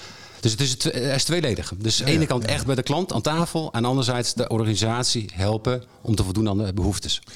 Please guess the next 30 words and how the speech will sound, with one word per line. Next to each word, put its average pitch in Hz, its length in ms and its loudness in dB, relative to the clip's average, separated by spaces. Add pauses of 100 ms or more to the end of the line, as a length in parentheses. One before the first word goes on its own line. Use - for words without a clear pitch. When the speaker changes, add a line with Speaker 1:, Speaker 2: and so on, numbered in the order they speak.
(120)
Speaker 2:
En 135 100 4
je 135 80 8
zegt, 131 240 4
eh, 131 220 2
er 120 80 2
voor - 140 2
andere 113 400 4
dingen. 65 400 0 (120)
Wat - 440 -2
bijvoorbeeld? - 600 -6 (380)
Speaker 1:
Sorry? 113 340 0 (160)
Speaker 2:
Wat, - 320 0
je 120 180 4
zegt 131 240 2
er 123 100 4
voor 113 120 2
andere 117 320 2
dingen 73 220 0
in 78 60 0
de 85 60 0
klantbehoeften. 80 680 -4 (380)
Er - 80 -2
komen 120 180 2
natuurlijk 110 260 2
nieuwe 131 260 6
ontwikkelingen 101 600 -2
af - 260 -16
op - 320 -4 (100)
het 92 280 -2
vastgoed. - 500 -2